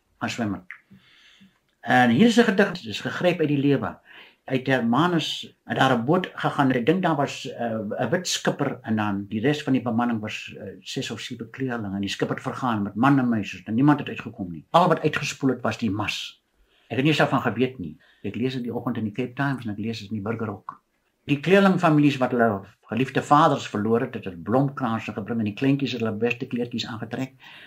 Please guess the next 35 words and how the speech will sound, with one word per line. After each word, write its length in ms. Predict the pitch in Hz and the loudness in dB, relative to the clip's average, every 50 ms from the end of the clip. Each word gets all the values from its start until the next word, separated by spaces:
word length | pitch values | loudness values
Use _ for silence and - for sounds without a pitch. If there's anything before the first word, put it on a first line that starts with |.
| - _ _ | -20 _ _
en 80 | - 107 | -6 -2
hulle 100 | 113 117 | 0 2
in 60 | 110 | 2
die 100 | 135 123 | 4 4
ou 140 | 139 135 131 | 6 6 6
hawe 280 | 131 131 127 123 117 | 6 6 4 2 2
gaan 120 | 117 131 113 | 0 -2 -4
staan. 420 | - - 131 127 123 120 - - _ _ | -2 0 0 2 2 0 -2 -6 _ _
In 100 | 127 120 | 0 2
die 120 | 117 123 | 4 4
mas 580 | 120 120 139 165 156 - - - - - - _ | 6 8 6 6 6 2 -2 -6 -8 -10 -14 _
het 120 | _ - 101 | _ -2 0
hulle 120 | 117 110 | 0 0
toe 120 | - 135 - | 0 -2 -2
geplant 400 | - 113 - - 147 143 139 127 | -2 -2 2 4 6 6 6 4
daar 100 | 123 113 | 4 2
aan 80 | 113 | 2
die 80 | 113 104 | 2 0
grond 340 | - - 107 123 127 107 104 | 0 -2 0 0 0 0 -2
en 60 | 101 | -2
hulle 120 | 101 98 | -2 -2
die 120 | 92 101 87 | -4 -4 -2
blomme 320 | 101 110 110 107 101 107 | -2 0 0 0 0 -2
en 60 | 95 | -2
die 160 | 98 104 85 | -4 -6 -6
kranse 400 | - - 107 104 107 104 98 - | -4 -2 0 0 0 0 -2 -4
en 60 | 98 92 | -6 -6
die 100 | 92 92 | -4 -4
ruikers 340 | 101 104 98 95 95 - | -4 -6 -6 -6 -8 -8
in 60 | 98 95 | -8 -10
die 80 | 92 | -10
see 140 | - 104 98 | -10 -12 -12
gegooi, 320 | 95 - 92 - - 85 | -12 -14 -16 -16 -16 -16
die 100 | - - | -16 -16
kinders. 440 | - - 90 85 - - - - _ | -14 -12 -12 -12 -14 -16 -20 -20 _